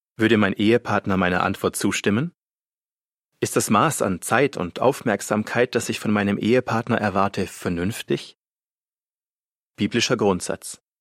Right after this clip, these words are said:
Jeder soll stets auf den Vorteil des anderen bedacht sein,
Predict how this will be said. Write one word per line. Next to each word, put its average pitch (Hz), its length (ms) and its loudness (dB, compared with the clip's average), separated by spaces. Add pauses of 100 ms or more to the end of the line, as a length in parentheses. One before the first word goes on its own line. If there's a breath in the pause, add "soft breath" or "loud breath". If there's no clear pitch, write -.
(240)
Jeder 170 360 6
soll 120 340 4
stets - 480 0
auf - 160 -2
den 113 160 0
Vorteil 117 500 0
des - 280 -4
anderen 95 420 0
bedacht - 380 -4
sein, 82 340 -6